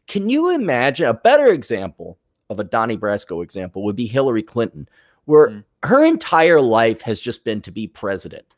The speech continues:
Speaker 1: to be Queen Bee. And now she's not. And now she gets to look back at,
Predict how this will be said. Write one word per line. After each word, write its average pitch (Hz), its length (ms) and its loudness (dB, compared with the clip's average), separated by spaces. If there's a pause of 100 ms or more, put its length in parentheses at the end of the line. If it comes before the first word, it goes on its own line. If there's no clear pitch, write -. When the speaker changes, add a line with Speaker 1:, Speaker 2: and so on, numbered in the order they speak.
(400)
Speaker 1:
to 143 120 -6
be 143 180 0
Queen 135 440 -4
Bee. 101 360 -6 (720)
And 123 120 0
now 131 180 2
she's 113 300 -6
not. 107 360 -4
And 135 360 -2
now 165 380 0
she 220 160 -4
gets 180 200 -6
to 175 100 -4
look 156 240 0
back 135 340 2
at, 117 240 0